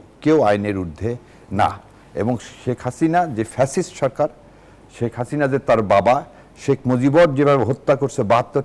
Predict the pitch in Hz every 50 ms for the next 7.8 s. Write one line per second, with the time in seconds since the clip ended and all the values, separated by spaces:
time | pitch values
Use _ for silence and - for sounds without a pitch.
0 | - - 117 123 113 - - - 156 - - - 147 135 - 139 131 135 135 131
1 | - 175 170 175 - - - - - - - - 135 127 131 135 135 - 185 170
2 | - 160 143 139 147 139 - - 151 139 139 135 131 127 123 123 151 139 - 143
3 | - 151 147 - - 180 170 175 - - - - - _ - 120 123 131 135 139
4 | 131 131 143 147 147 - - 165 190 202 208 208 190 170 151 - - 123 110 104
5 | 92 71 - - - - - - - 107 135 160 156 - - 165 - - 165 151
6 | 160 160 156 - - - 127 - - - - 156 139 - - 160 139 139 156 156
7 | 151 - - 147 143 - 143 131 - - - 131 139 139 151 165